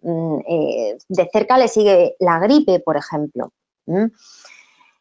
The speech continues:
Eh, estamos hablando que setecientos cuarenta y tres millones de personas entre los quince y los noventa y nueve años lo padecen, ¿m?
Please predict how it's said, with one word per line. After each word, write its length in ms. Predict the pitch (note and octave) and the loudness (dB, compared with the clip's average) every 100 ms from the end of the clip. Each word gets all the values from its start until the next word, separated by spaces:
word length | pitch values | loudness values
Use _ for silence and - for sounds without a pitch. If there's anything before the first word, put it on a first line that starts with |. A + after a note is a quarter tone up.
| _ | _
Eh, 220 | A#3 A#3 A#3+ | 2 2 2
estamos 300 | B3 C4+ D4 | 0 2 2
hablando 340 | D4 D4+ D4+ | 2 2 2
que 240 | C4 A#3+ A#3+ | 2 0 -2
setecientos 760 | A#3+ A3+ A3 D4 C#4+ C4+ G3 | -2 -2 0 2 2 0 -4
cuarenta 420 | - F#3 F#3+ F#3+ | -2 0 0 0
y 80 | F3 | 0
tres 220 | A#3 C4 | 2 2
millones 360 | A#3 F3+ G#3+ C4+ | 2 2 2 2
de 100 | C4+ | 2
personas 580 | A#3+ A3 C#4+ C4 G3 - | 0 -2 0 0 0 -4
entre 300 | F#3 F3+ F3 | -6 -2 -2
los 160 | E3 - | -2 0
quince 440 | B3 B3 - F3 | 2 2 -2 -4
y 100 | F#3+ | 0
los 180 | F3+ F#3 | -2 0
noventa 480 | F3+ F3 F3 F3 D#3+ | -2 0 0 0 0
y 80 | E3 | 0
nueve 400 | G3 B3 B3 G3 | 2 4 4 4
años 520 | A#3 B3+ A3 A3+ - | 4 4 2 0 -2
lo 120 | F3+ | 0
padecen, 580 | D3+ C#3+ D3+ - B2 - _ | 2 0 -2 -8 -12 -12 _
¿m? 260 | E3 G#3 | -4 -4